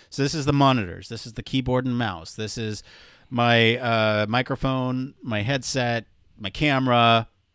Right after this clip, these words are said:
uh, basically everything that is not my computer. And so, um, I've done some shoddy electrician work, uh, to where I've hooked up a switch over here on my right. It's gonna be right by the door.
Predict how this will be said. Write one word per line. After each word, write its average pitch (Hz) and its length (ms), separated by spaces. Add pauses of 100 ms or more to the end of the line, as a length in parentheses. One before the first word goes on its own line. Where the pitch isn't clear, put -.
(220)
uh, 98 460
basically 151 480
everything 180 580 (260)
that 110 140
is 104 180
not 117 560
my 107 160
computer. 131 480 (520)
And 131 180
so, 135 440
um, 120 340
I've 104 140
done 107 180
some 107 120
shoddy 98 340
electrician 127 600
work, 127 300 (320)
uh, 113 260
to 123 140
where 113 240
I've 104 180 (180)
hooked 135 240
up 139 260
a 117 160
switch - 540
over 120 220
here 113 240
on 139 140
my 196 100
right. 147 300 (160)
It's 110 100
gonna 110 160
be 101 100
right 92 200
by 120 140
the 220 100
door. 226 300